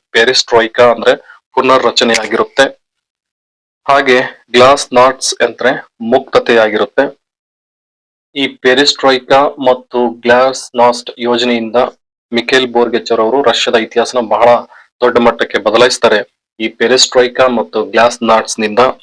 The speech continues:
ರಷ್ಯಾ ಅಮೆರಿಕದೊಂದಿಗೆ ಮಾಡ್ತಿದ್ದಂತ ಶಸ್ತ್ರಾಸ್ತ್ರ ಪೈಪೋಟಿಗಳನ್ನ ನಿಲ್ಲಿಸುತ್ತೆ. ಹೆಚ್ಚು ಕಡಿಮೆ ಶೀತಲ ಯುದ್ಧ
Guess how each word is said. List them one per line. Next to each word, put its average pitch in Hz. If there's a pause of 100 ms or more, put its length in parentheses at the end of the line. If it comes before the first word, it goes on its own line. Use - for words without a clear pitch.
(1300)
ರಷ್ಯಾ 127
ಅಮೆರಿಕದೊಂದಿಗೆ 123
ಮಾಡ್ತಿದ್ದಂತ 113
ಶಸ್ತ್ರಾಸ್ತ್ರ -
ಪೈಪೋಟಿಗಳನ್ನ 120
ನಿಲ್ಲಿಸುತ್ತೆ. 110
ಹೆಚ್ಚು -
ಕಡಿಮೆ 120 (460)
ಶೀತಲ 139
ಯುದ್ಧ 120